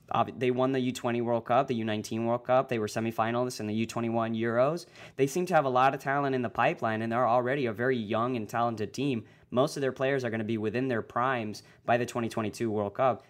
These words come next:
Harry Kane will be in his prime. Raheem Sterling. All these players are gonna be r-, still pretty good. Maybe not as good as, or talented as the French team, but you never know. Do you wanna maybe, uh, pick out some team that you think with their younger players coming in, or maybe the current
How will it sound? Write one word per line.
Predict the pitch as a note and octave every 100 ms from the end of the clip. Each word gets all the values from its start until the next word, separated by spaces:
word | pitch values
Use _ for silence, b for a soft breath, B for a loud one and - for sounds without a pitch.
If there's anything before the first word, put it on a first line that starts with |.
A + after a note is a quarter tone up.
| b
Harry | B2 B2+
Kane | - B2+ C#3
will | C3
be | A#2
in | A#2+
his | A#2
prime. | - B2 A2+ A2+ A2+ b b
Raheem | A#2 A2
Sterling. | - B2 B2+ B2+ B2 B2 A#2+
All | - C#3+
these | D#3+
players | D#3 E3 C3+
are | A#2+
gonna | B2+
be | A#2
r-, | A2 G#2+
still | - C#3
pretty | - A#2 G2+
good. | B2+ D3+ G#2+ - B B -
Maybe | C3 C3
not | B2+ A#2+
as | A2+
good | A#2
as, | G#2+ G#2
or | - A2
talented | A#2 A2+ G#2+
as | F#2+
the | F#2
French | - F3 -
team, | A2 G#2
but | F#2+
you | G2+
never | A2 G#2
know. | A2+ D3 G#2 b b
Do | C#3+
you | F3
wanna | G3+
maybe, | F3+ F3+ F3 E3+ -
uh, | C#3 B2+
pick | F3+ E3
out | D3+ D3
some | - D3 D3
team | - D3+ D3+ D3 D3 -
that | B2 A#2+ A2
you | C3+
think | B2+ C3+ B2+ B2 b b
with | C3 C3
their | C3
younger | C3 D#3 D3+
players | D3+ C#3 C#3
coming | C3+ C3
in, | C3 C3 B2+
or |
maybe | A#2+ A#2+ B2+
the | A2 A#2 A2
current | - C#3 C3 B2+ -